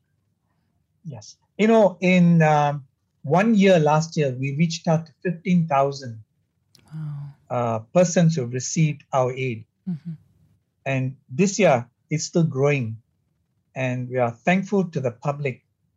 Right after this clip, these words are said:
Speaker 1: uh, who have come along and are helping us, uh, together journeying in this journey.
Speaker 2: And what sort of help would be, uh, yeah, would be helpful, you know, from the public, um, at this point in time? You know, what would be most useful to you,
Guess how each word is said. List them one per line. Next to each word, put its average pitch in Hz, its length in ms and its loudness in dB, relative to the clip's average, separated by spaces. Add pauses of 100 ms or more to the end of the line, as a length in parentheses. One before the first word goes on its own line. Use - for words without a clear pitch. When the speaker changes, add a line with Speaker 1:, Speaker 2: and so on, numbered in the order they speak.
(240)
Speaker 1:
uh, 123 100 -4
who 131 120 0
have 123 160 -2
come 143 200 0
along 127 360 2 (400)
and 123 100 -6
are 117 60 -4
helping 127 420 -6
us, 117 260 -10
uh, 110 120 -8 (240)
together 131 680 0
journeying 120 460 -4 (300)
in 117 80 -6
this 110 160 -8
journey. 107 300 -10 (880)
Speaker 2:
And 247 140 0
what 403 160 -2
sort 320 120 4
of 226 100 2
help 196 240 -2
would 170 420 0 (100)
be, 151 880 0
uh, 147 180 -4
yeah, 151 120 0
would 180 160 -2
be 220 100 0
helpful, 196 640 0
you 170 100 0
know, 160 120 0
from 190 280 2
the 170 80 0
public, 156 480 -2
um, 151 260 -2
at 156 180 -2
this 175 180 2
point 156 380 -4
in 151 100 -6
time? 139 300 -8
You 143 80 -6
know, 147 100 -6
what 165 180 -4
would 160 160 -6
be 160 120 -4
most 160 300 -2
useful 165 480 -2
to 165 120 -6
you, 151 160 -4